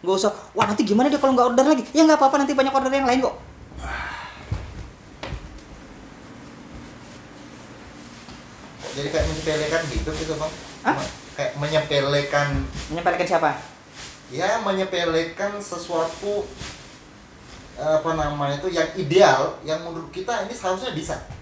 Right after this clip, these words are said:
Speaker 1: Oh,
Speaker 2: Gitu loh.
Speaker 1: oke. Sekarang, aku kenapa mengatakan ini semua?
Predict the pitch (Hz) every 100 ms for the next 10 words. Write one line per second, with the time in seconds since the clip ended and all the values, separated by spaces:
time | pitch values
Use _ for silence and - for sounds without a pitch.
0 | - 107 120 143 160 165 110 104 - 110
1 | 131 131 117 107 - - 123 123 120 113
2 | 120 135 - - - - - - - -
3 | - - - 151 - 285 - 208 190 208
4 | 196 175 160 160 160 156 135 127 - 131
5 | 117 104 98 101 117